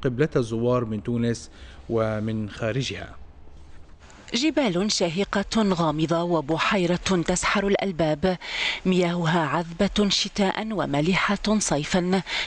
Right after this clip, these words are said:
Speaker 2: تغذيها وديان جارية. الحديقة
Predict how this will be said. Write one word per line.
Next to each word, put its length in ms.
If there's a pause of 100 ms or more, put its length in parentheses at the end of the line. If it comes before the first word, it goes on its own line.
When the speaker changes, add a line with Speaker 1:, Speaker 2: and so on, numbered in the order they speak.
(120)
Speaker 2:
تغذيها 600
وديان 680
جارية. 640 (420)
الحديقة 680